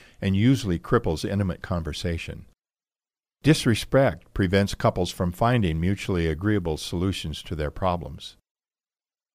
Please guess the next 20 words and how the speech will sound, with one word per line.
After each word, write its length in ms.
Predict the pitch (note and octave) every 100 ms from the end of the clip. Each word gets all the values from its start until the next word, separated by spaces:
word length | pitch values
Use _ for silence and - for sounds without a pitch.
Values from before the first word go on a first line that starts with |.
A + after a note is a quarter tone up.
| _
Sometimes 600 | - D#3 F#3 E3+ F#2 F#2+
spouses 520 | - F2 F2+ - G2
express 500 | F2+ F2 - E2 E2
disrespect 760 | - G2+ - B2 - D#2+ D2+ -
unintentionally. 920 | F#2+ F#2 F2 A#2 A2+ - D#2 C#2 D2 _ _ _ _ _ _
If 100 | F#2+
there's 240 | - A2+ B2+
ever 260 | C3 F3+
a 60 | C#3
question 500 | - D3 C3+ - F#2+
about 280 | F2+ F2 G2+
what 180 | G#2+
makes 260 | A2+ G2+ -
a 60 | -
comment 460 | - A#2 G#2+ E2
disrespectful, 880 | G2 G#2 F2+ F2 - B2+ A#2+ - E2
here's 240 | G2 G#2+
a 80 | A2
simple 320 | - F2 F2
test. 520 | E2+ - C#2+ - -